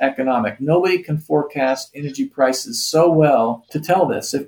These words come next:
one stood out as being fifty percent less than all the others, maybe you'd have that confidence. But they were all in a similar ballpark. And so they said,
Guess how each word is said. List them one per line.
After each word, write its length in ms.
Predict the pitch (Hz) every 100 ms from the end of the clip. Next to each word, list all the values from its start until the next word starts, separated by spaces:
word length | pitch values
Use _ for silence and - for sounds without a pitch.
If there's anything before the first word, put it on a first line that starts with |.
| -
one 340 | 156 202 202
stood 300 | 190 - 165
out 200 | 160 165
as 120 | 139
being 260 | - 143 135
fifty 400 | - 170 170 156
percent 400 | 156 147 151 147
less 260 | 143 147 -
than 120 | 135
all 160 | 139
the 120 | 139 139
others, 360 | 147 170 170
maybe 240 | 156 175 156
you'd 100 | 147
have 160 | 131
that 220 | 120 -
confidence. 680 | 143 170 170 110 104 - - _ _ _ _ _ -
But 160 | 175
they 140 | 180 180
were 160 | 180
all 240 | 196 214 190
in 80 |
a 20 | 156
similar 480 | - 165 151 143
ballpark. 640 | - 135 131 - 120 151 -
And 120 | 123
so 220 | - 151
they 140 | 147
said, 440 | 143 156 147 143